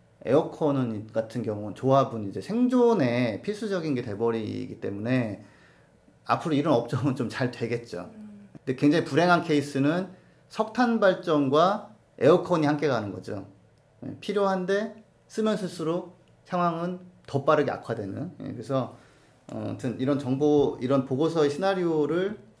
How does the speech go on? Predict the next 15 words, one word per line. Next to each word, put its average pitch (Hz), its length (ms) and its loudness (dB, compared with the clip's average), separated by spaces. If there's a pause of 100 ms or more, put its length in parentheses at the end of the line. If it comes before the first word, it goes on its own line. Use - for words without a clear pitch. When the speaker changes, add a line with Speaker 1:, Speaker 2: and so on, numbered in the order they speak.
(140)
Speaker 1:
"아, 104 240 2
앞으로 139 260 -2
그럼 131 160 0
이런 131 220 2
업종은 113 680 -2 (340)
될 113 120 -8
수밖에 139 280 -2
없겠네." 104 580 -6 (280)
그런 127 220 0
걸 117 180 0
볼 123 140 -4
수 120 120 -10
있다는 110 340 -2
겁니다. 104 340 -10
그러니까 170 340 4